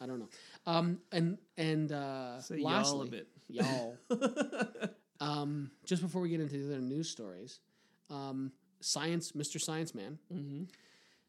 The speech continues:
Speaker 1: uh,
Speaker 2: Talking to me?
Speaker 1: yeah.
Speaker 2: <laughs>
Speaker 1: In nineteen seventy-seven, okay,
Speaker 2: Mm-hmm.
Speaker 1: a little thing
Speaker 2: Two
Speaker 1: called
Speaker 2: years after I was born.
Speaker 1: Yeah.
Speaker 2: Star
Speaker 1: Boy-
Speaker 2: Wars was released.
Speaker 1: That's right.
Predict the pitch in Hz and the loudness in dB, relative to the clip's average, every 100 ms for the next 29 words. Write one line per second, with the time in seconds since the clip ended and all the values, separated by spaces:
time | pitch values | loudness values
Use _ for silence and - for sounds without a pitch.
0 | _ - 139 151 139 - - - - - | _ -8 -4 -2 -2 -4 -6 -20 -6 2
1 | 233 427 - - - - - - - 185 | 4 4 2 -10 -12 -10 -10 -10 0 4
2 | 156 160 160 170 214 208 196 202 247 - | 6 6 6 6 4 4 4 2 0 0
3 | 143 170 226 _ _ _ _ _ _ _ | 0 -2 -6 _ _ _ _ _ _ _
4 | _ _ _ _ _ _ _ _ _ - | _ _ _ _ _ _ _ _ _ -14
5 | 127 127 180 - 151 131 123 160 - 131 | -8 -8 -10 -12 -14 -12 -14 -14 -10 -4
6 | 139 165 156 160 156 156 151 147 170 185 | 0 0 2 0 2 2 2 0 0 -2
7 | 170 - 180 120 127 _ _ _ _ _ | -2 -6 -8 -8 -12 _ _ _ _ _
8 | _ _ _ - 160 160 147 247 - - | _ _ _ 2 4 4 2 -2 -6 -16
9 | - 151 156 - - - 135 127 123 | -8 -6 -6 -8 -10 -14 -12 -10 -10